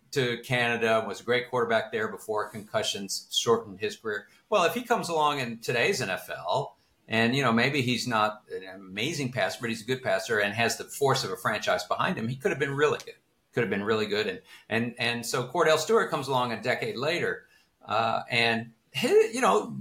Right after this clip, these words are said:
good for the Steelers for putting him out there. And they did let him run more. They let him run more than, than the dropbacks were. So it was a step in that direction for me, uh, that w-,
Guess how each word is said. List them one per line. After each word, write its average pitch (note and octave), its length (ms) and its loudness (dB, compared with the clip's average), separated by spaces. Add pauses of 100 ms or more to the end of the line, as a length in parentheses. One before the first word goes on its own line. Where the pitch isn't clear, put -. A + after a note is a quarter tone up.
(260)
good C#4+ 220 -2
for - 80 -4
the A3+ 80 0
Steelers G#3+ 420 2
for C3+ 140 -2
putting F3+ 220 -4
him C#3+ 100 -2
out G#3+ 240 0
there. A2+ 380 -4 (200)
And C3+ 140 -2
they D3+ 120 0
did F3+ 240 0
let D#3+ 160 4
him A#2 160 0
run A#2 340 0
more. A2 540 0
They D3 180 2
let C4 220 2
him A#2+ 180 2
run G#2 180 2
more G#2 280 0
than, F#2+ 280 -2 (120)
than G2+ 200 -2
the F2+ 60 -10
dropbacks F2 600 -4
were. G#2 60 -12
So A#2 200 -2
it C3 80 -4
was C3 140 -8
a G#2 60 -8
step - 380 -2
in C#3+ 100 -4
that A2 180 -2
direction A2 400 -4 (340)
for C3 260 2
me, D3 460 2 (380)
uh, G2+ 420 2
that G2 180 -8
w-, A#2 240 -8